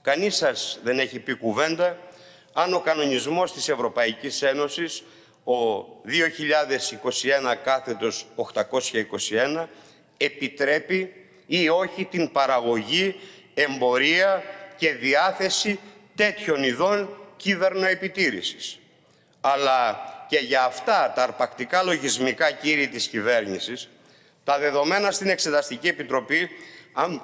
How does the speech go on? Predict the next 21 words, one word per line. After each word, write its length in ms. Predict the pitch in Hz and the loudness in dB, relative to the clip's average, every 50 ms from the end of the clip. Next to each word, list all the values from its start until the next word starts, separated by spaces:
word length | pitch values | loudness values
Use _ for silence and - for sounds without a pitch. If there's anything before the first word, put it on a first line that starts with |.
| - - | -8 -2
αμφισβητούν 840 | - 143 147 123 - 151 135 120 127 135 131 - 180 185 180 180 175 - - - - - - - - | -2 -2 -2 -2 -4 -4 -4 -2 -2 -4 -2 0 0 2 2 0 -2 -4 -4 -2 0 0 0 0 -4
<coughs> 340 | - - - - - - - | -8 -16 -20 -20 -20 -20 -4
ευθέως 680 | - 143 151 147 - - 190 208 214 208 190 160 143 - | 0 0 0 0 -2 0 2 4 4 4 4 2 2 -2
τους 180 | 147 143 127 | -4 -4 -2
ισχυρισμούς 680 | 127 120 - - 139 139 123 120 104 104 127 143 139 127 | 0 -2 0 0 0 0 0 0 0 0 0 0 2 2
σας 300 | - - 151 175 170 - - - - - - - - _ | 2 0 0 0 -2 -8 -14 -20 -20 -20 -20 -20 -18 _
ότι 300 | - 143 160 160 156 147 | 0 0 0 0 0 0
οι 180 | 160 151 147 143 | 2 2 4 4
ελληνικές 580 | 139 135 135 135 135 135 131 135 202 208 196 - | 2 2 2 0 -2 -2 0 0 0 0 2 2
αρχές 580 | 180 170 143 - 160 160 165 180 170 - - - - - - - - | 0 0 0 0 0 2 2 0 -2 -6 -10 -12 -16 -20 -20 -20 -10
δεν 260 | - 127 160 170 185 | -2 0 0 2 2
έχουν 400 | 202 208 202 - - 196 180 147 - | 2 0 0 0 0 0 0 0 0
τάχα 360 | - 170 180 180 - - 208 | 2 2 2 2 2 0 -2
καμία 760 | 190 196 - 151 147 143 151 165 190 208 208 208 202 202 196 202 - - - - | 0 0 0 0 0 2 2 0 2 2 4 4 2 2 0 -4 -8 -16 -18 -8
σχέση 680 | - - - - - - 170 175 202 196 196 - 202 190 | -2 0 0 0 2 2 2 2 2 2 0 0 0 0
με 140 | 185 180 175 | 2 4 2
αυτά. 640 | 180 175 - - - 190 139 107 101 - - - - - - - - _ _ _ _ - - - - - - _ _ - - - _ _ | 2 2 0 0 2 2 2 0 -2 -6 -12 -16 -18 -20 -20 -20 -20 _ _ _ _ -20 -20 -20 -20 -20 -20 _ _ -20 -20 -20 _ _
Τηρείται 720 | - 165 170 160 196 196 202 - 185 175 165 151 135 113 - - - - - - - | -2 0 2 2 0 -2 0 2 4 4 4 4 2 0 -2 -6 -12 -18 -20 -10 -2
στάση 840 | - - - - 175 175 180 156 - - - 147 139 135 123 107 - - | 0 0 2 2 4 4 4 4 2 2 2 2 2 2 0 0 -2 0
ένοχης 560 | - 143 180 175 165 156 139 - - 135 123 | 2 2 2 4 2 0 0 -2 -4 -2 0
σιωπής 760 | - - - 131 117 113 110 - 139 165 190 202 190 - - | 0 0 2 2 2 2 0 0 -2 -2 0 0 -2 -4 -6